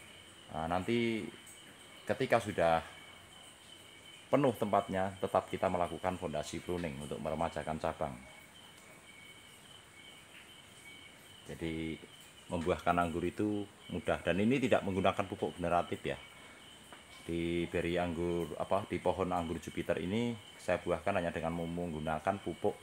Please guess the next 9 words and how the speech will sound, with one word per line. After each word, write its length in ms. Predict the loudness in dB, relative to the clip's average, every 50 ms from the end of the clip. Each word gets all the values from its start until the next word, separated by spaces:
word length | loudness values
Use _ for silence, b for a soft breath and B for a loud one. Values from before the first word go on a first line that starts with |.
| -12 -4 -2
N 160 | -2 -2 0
P 120 | 0 -2 0
K 160 | 0 0 0
Ponska 400 | 0 0 -2 -2 -2 0 2 2 2
dan 440 | 2 0 0 0 -2 -4 -6 -6 -8 -10 -14 -20 -20 -20 -20 -20 -20 -20 -20 -20 -20 -20 -20 -18 -18 -18 -20 -20 -10
P 120 | -6 -2 -2
O 120 | -2 0
C 160 | 2 4 2
dari 560 | 4 4 2 0 0 0 -2 -2 -2 -4 -6